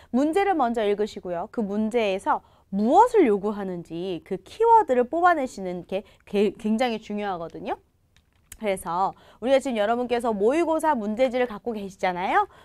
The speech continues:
모의고사 문제지를 한번 보시면, 자, 맨 처음에 이렇게 쭉 크게 아주 큰 텍스트가 하나 있습니다. 어, 여기 딱 눈에 들어오는 건 사실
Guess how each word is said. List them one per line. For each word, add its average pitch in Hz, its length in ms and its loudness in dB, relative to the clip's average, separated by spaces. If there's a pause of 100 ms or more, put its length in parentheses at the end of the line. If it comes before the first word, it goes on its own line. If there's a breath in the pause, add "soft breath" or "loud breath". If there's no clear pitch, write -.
모의고사 247 420 0
문제지를 214 500 -2
한번 254 280 -4
보시면, 196 720 -4
자, 185 160 -14
맨 180 280 -6
처음에 339 380 2
이렇게 202 440 -6
쭉 - 180 -18 (240)
크게 254 440 -8 (300 loud breath)
아주 190 300 -6 (100)
큰 277 400 0
텍스트가 262 480 -8
하나 214 280 -6
있습니다. 190 680 -10 (420 loud breath)
어, 240 280 0
여기 233 260 0
딱 381 180 0
눈에 262 280 -2
들어오는 320 520 -2
건 269 160 -2
사실 370 440 -4